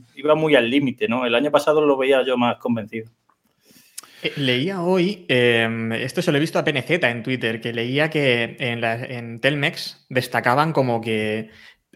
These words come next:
Speaker 2: el problema es que a Pérez no le dan las mismas piezas que a Verstappen,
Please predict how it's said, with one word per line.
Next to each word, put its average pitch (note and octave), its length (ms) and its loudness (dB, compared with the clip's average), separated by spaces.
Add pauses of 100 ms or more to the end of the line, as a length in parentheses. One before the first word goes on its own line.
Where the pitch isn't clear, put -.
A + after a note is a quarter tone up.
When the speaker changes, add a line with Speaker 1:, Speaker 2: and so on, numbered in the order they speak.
Speaker 2:
el C3+ 200 -2
problema B2+ 240 0
es D3 80 -6
que E3 80 0
a C3 60 -4
Pérez C#3 160 -2
no F3+ 100 -2
le C#3 100 0
dan C#3 160 -2
las B2+ 100 -2
mismas D3 220 -2
piezas - 260 -6
que - 60 -2
a D#3+ 60 2
Verstappen, B2 640 0